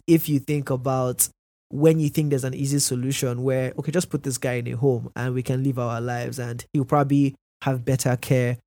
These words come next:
you'd have less stress. But then it, it seems practical and simple when you're on the outside just describing the situation, like, "Oh, just put them in a home,"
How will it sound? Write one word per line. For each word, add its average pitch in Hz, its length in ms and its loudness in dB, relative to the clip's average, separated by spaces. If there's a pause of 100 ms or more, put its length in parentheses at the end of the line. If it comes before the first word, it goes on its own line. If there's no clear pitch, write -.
(200)
you'd 135 200 0
have 135 220 2
less 127 220 0
stress. - 540 0 (380)
But 143 140 2
then 151 340 6 (240)
it, 175 120 -12 (440)
it 170 100 6
seems 190 340 6
practical 165 580 2
and 135 160 -2
simple 147 680 0 (200)
when 143 180 2
you're 139 140 0
on 127 80 -6
the 135 100 0
outside 131 460 -2
just 131 180 -2
describing 131 500 -6
the - 60 -6
situation, 120 380 -4
like, 123 140 -6
"Oh, 175 60 2
just 165 160 0
put - 100 -10
them 127 140 2
in 123 80 -2
a 120 80 -2
home," 123 280 0